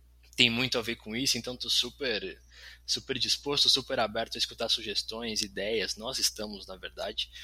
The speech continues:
e acho que essas ideias que vêm de fora também vão ser super importantes pra gente construir e consolidar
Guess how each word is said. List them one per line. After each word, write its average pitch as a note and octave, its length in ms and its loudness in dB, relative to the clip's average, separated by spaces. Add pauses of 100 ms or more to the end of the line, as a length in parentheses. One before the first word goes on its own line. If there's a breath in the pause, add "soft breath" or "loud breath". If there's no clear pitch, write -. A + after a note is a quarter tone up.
(240 loud breath)
e G2 80 0
acho - 180 4
que - 80 -2
essas G#2+ 280 4
ideias G#2 600 0
que - 160 -8
vêm A2 200 -4
de A2+ 100 -8
fora A2 300 -4
também G#2+ 340 -10
vão A2 140 -6
ser - 100 0
super C3 300 -2
importantes A#2+ 440 -8
pra A2 140 -10
gente G#2+ 220 -8
construir G#2 480 -6
e G#2+ 40 -10
consolidar G2 800 -2